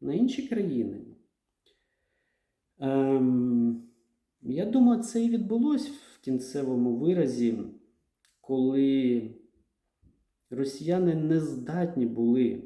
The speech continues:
усвідомити свої внутрішні процеси. Вони їх лякали, е, до такого ступеню, що вони, врешті-решт, поглинули їх цілком.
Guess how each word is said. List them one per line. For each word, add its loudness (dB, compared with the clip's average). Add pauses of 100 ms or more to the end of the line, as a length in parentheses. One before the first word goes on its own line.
(120)
усвідомити 0
свої -2
внутрішні -2
процеси. -14 (840)
Вони 2
їх 0
лякали, -4
е, -8 (880)
до -4
такого -6
ступеню, -2
що -6
вони, -2 (760)
врешті-решт, -4 (640)
поглинули 2
їх -4
цілком. -10